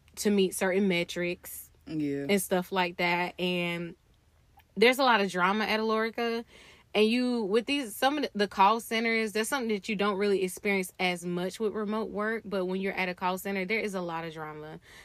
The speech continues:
Speaker 1: You're
Speaker 2: Like, in
Speaker 1: basically
Speaker 2: person?
Speaker 1: Yeah, in
Speaker 2: Yeah.
Speaker 1: person. You're basically one big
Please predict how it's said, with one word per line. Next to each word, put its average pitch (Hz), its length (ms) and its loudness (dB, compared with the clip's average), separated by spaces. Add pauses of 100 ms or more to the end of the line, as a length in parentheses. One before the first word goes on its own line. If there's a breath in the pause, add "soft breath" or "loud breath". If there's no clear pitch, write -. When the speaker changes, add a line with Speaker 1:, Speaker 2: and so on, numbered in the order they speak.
Speaker 1:
You're 208 160 6
Speaker 2:
Like, 185 60 4
in 202 60 6
Speaker 1:
basically 190 200 2 (160)
Speaker 2:
person? 151 180 -6 (200)
Speaker 1:
Yeah, 320 300 6
in 302 120 4
Speaker 2:
Yeah. 311 60 -2
Speaker 1:
person. 294 420 4
You're 233 160 4
basically 247 380 0
one 202 480 0
big 190 600 4